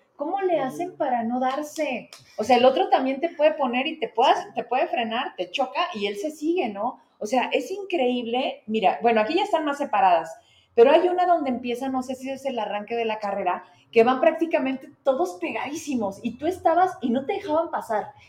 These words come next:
Speaker 1: Iba como la primera y segunda, y tú ibas atrás, Mateo, y tú buscando cómo, y luego te esperaste, hiciste distancia, y, o sea, es,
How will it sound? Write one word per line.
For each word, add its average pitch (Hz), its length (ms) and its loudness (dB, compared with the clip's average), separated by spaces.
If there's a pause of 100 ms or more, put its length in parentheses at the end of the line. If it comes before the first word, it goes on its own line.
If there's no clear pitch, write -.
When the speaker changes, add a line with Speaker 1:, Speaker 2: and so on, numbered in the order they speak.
Speaker 1:
Iba 285 220 2
como 285 180 -4
la 226 180 2
primera 220 340 2
y 349 60 0
segunda, 247 640 0
y 226 80 -4
tú 247 120 -8
ibas 294 240 -4
atrás, 226 340 -2
Mateo, 247 460 -4 (300)
y 233 100 -6
tú 240 160 -4
buscando 339 520 0
cómo, 302 340 2
y 220 100 0
luego 233 260 6
te 214 80 2
esperaste, 202 640 0 (160)
hiciste 208 380 -6
distancia, 285 540 -2 (200)
y, - 80 -16 (160)
o - 80 -2
sea, 247 140 0
es, 247 140 -8